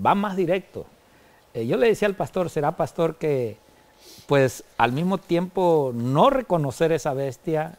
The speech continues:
no entender qué tipo de bestia es? Daniel se centra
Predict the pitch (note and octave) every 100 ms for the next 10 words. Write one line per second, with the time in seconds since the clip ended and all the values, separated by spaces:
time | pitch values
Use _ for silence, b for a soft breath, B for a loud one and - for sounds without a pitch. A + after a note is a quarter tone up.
0 | - A#2+ C3 D#3 G#3 G#3+ G3 - D3+ C#3
1 | D#3+ D#3 - - E3 - - F3+ - F#3
2 | D#3 C#3 C#3 - D3+ C3 G2+ - - B
3 | B B B B B C3 C#3 E3+ G3 -
4 | D3 - G3+ D3+ - D#3+